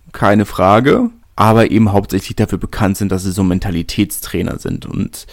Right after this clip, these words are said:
man jetzt hat einen Christoph Rios, äh, wie viel, äh, wie viel Managementbücher hat er mittlerweile geschrieben? Vier, fünf? Äh, ja, schwierig, ne? Aber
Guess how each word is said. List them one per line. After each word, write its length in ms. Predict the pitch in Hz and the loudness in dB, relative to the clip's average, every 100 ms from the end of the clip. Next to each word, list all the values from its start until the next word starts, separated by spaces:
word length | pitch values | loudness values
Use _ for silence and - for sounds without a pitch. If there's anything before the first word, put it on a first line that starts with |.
| - | -12
man 120 | - 90 | -4 -4
jetzt 160 | 95 | -4
hat 100 | 92 | -6
einen 200 | 98 95 | -6 -6
Christoph 500 | - 107 - 95 - | -8 -10 -6 -6 -4
Rios, 560 | 101 101 107 104 - 117 | 0 2 2 0 -4 2
äh, 400 | 110 107 90 101 | 6 6 6 2
wie 80 | 113 | 0
viel, 340 | 123 113 113 | 2 6 6
äh, 320 | 104 104 104 | 6 6 4
wie 100 | 113 | 2
viel 120 | 110 | 4
Managementbücher 800 | 113 113 120 110 113 107 117 120 | 4 6 4 4 2 2 2 4
hat 140 | 104 107 | 2 4
er 40 | |
mittlerweile 480 | 107 101 101 104 101 | 2 4 4 4 4
geschrieben? 460 | 107 - 104 107 107 | 0 -2 0 0 0
Vier, 300 | - 113 107 | 2 2 2
fünf? 440 | 110 110 110 - - | 0 0 -2 -8 -16
Äh, 60 | - - - - - - - | -10 -8 -8 -8 -12 -16 -10
ja, 200 | - - - | -8 -8 -12
schwierig, 640 | - - 120 143 120 - | -12 -2 6 6 6 0
ne? 300 | 95 110 123 | 0 4 4
Aber 340 | - 107 104 | 4 6 6